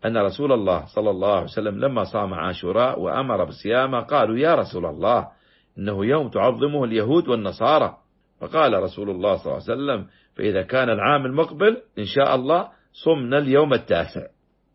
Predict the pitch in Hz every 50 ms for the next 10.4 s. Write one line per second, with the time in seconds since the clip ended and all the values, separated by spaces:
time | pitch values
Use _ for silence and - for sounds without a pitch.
0 | _ _ _ _ _ - 123 117 110 95 90 90 82 90 85 101 135 151 151 -
1 | - 180 180 165 120 107 101 92 - - 95 87 101 104 101 98 98 113 117 -
2 | - 117 98 95 131 - - 95 87 - 117 131 135 - - 104 101 95 90 90
3 | - - 104 101 95 90 95 101 101 90 - - 90 90 90 90 87 85 82 -
4 | 92 82 82 82 82 85 85 82 85 87 - _ _ _ _ _ _ _ _ _
5 | _ _ _ _ _ - - 117 107 104 90 87 92 104 120 131 135 139 135 -
6 | - 156 143 - - 120 117 104 101 - 104 92 92 92 95 85 82 - - 120
7 | 135 147 143 131 113 107 - - 123 117 98 104 107 - 143 156 151 120 - 92
8 | - 87 101 95 95 95 95 - - 139 139 135 131 110 120 120 117 139 165 165
9 | 139 123 117 76 - 113 110 - 104 104 104 101 127 143 151 143 131 120 - -
10 | - 82 85 - - - - -